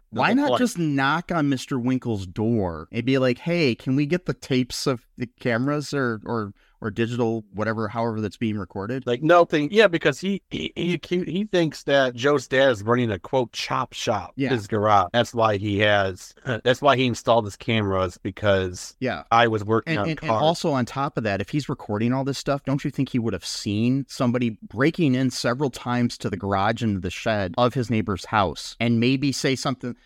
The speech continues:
Speaker 2: I, I, even if he doesn't like him, I think you might, as a, just as a human being, might wanna say,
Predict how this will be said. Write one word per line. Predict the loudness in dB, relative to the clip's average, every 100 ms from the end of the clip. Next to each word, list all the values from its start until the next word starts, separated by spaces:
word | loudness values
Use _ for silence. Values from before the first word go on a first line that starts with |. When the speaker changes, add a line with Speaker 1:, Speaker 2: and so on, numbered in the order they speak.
| _
Speaker 2:
I, | -10
I, | -6 -4
even | 2 2 2
if | 2
he | 0
doesn't | 0 0 0
like | 0 0
him, | -2 -2 -2
I | -2
think | -2 -4 0
you | 0
might, | 2 0 -2 -6
as | -4 -4
a, |
just | -8 -8 -4
as | -2
a | 0 -4 -8 _ _
human | 0 2 4 0
being, | 0 2 4
might | 4 2 0
wanna | -2 -2
say, | -2 0 0